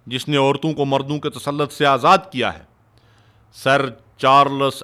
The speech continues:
ایڈورڈ کا کہنا ہے، "اسلام کی تعلیم یہ ہے کہ انسان پیدائشی طور پر بے گناہ ہے۔ اسلام یہ سکھاتا ہے کہ مرد اور عورتیں ایک ہی مادے سے بنائے گئے ہیں، ان کی ایک ہی روح ہے۔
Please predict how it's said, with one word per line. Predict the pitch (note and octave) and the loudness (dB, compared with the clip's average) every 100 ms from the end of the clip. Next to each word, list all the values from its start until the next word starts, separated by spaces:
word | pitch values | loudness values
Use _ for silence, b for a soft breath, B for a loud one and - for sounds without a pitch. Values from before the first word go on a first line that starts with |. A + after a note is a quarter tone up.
| - | -8
ایڈورڈ | A#2+ B2 C3 D3 C3+ | -4 -4 2 2 2
کا | B2+ A#2+ | -4 -4
کہنا | A2 B2 D#3+ | -4 0 0
ہے، | B2+ A2 G#2+ b b b b b - | 0 -4 -6 b b b b b -20
"اسلام | - C3+ E3 | -4 2 2
کی | E3+ F3+ | 0 0
تعلیم | D#3+ D#3 F#3+ F#3+ | 2 2 0 0
یہ | |
ہے | F#3 F#3+ | 2 0
کہ | F#3+ | 0
انسان | F3+ E3 F#3 G3 | -4 -2 0 0
پیدائشی | F#3+ F#3 F3+ A#3 A3+ B3 | -2 -2 0 0 -2 -4
طور | F#3 E3 | -2 -2
پر | D#3+ | -2
بے | D3 C3 | -2 -2
گناہ | A#2 C3 | 0 2
ہے۔ | C3+ D#2+ _ _ _ _ _ | 2 0 _ _ _ _ _
اسلام | - - C#3 D#3+ | -18 -2 2 2
یہ | D#3+ | 0
سکھاتا | E3+ F3 F3+ G3+ G3 | -4 0 2 4 4
ہے | G3 | 2
کہ | F#3+ | 0
مرد | F#3+ G3+ | 0 0
اور | F#3+ | 0
عورتیں | F#3+ G3 G3 G#3 G3 | 0 0 -2 -6 -2
ایک | A3 A#3+ A#3+ | 0 2 0
ہی | |
مادے | G#3 D#3 D3+ | -2 0 0
سے | D3 | -4
بنائے | C#3 B2+ A#2 | -4 -2 -4
گئے | G#2+ G#2 | -4 -8
ہیں، | D#2 _ _ _ _ _ _ _ | -10 _ _ _ _ _ _ _
ان | A#2 B2+ | -10 -8
کی | C3+ | 0
ایک | C#3+ E3+ | 2 2
ہی | F3 | 4
روح | E3+ F#3 E3 | 4 2 -2
ہے۔ | F#2 | -6